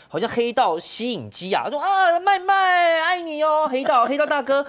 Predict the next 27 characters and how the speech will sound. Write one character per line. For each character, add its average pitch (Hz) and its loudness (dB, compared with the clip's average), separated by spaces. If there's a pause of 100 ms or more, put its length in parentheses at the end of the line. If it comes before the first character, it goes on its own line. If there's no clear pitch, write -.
麦 311 0
麦 320 0
爱 320 0
你 226 -4
哦， 202 0
那 214 -4
大 214 -4
家 220 -4
跑 202 -2
去 220 -8
高 247 -2
雄 247 -4
啊， 339 0
然 - -6
后 123 -6
在 135 -4
高 135 0
雄 123 -12
一 104 -14
直 117 -16
闹 110 -6
事。 - -14 (680)
不， 117 -12 (680)
因 226 -8
为 180 -2 (680)
黑 120 -14
道 104 -10